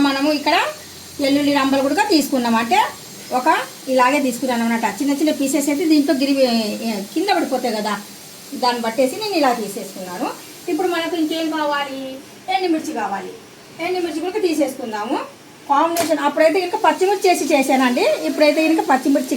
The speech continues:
కాదు, ఎండుమిర్చి. మనకు సరిపోయినట్టుగా ఎండుమిర్చి కూడా ఇందులో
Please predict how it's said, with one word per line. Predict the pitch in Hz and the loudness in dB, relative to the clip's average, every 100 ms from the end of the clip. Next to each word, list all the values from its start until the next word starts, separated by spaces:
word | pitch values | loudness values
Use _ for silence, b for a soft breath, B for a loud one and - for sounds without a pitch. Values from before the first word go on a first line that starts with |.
| 269 | 2
కాదు, | 196 196 302 523 330 | 4 4 2 4 4
ఎండుమిర్చి. | 370 349 320 277 - - - - - - - - - - - - - - - 480 - 370 381 339 403 370 381 403 403 403 392 330 - - - - - - 262 | 4 4 2 0 -2 -4 -18 -20 -20 -20 -20 -20 -20 -20 -20 -20 -20 -20 -20 -20 -18 -16 -14 -14 -14 -16 -16 -16 -16 -16 -16 -16 -16 -18 -18 -18 -18 -6 0
మనకు | 285 302 440 339 | 2 2 0 2
సరిపోయినట్టుగా | 285 311 311 262 320 440 339 | 2 2 2 2 2 2 6
ఎండుమిర్చి | 269 269 269 254 | 6 4 4 2
కూడా | 247 269 | 4 4
ఇందులో | 262 277 | 4 4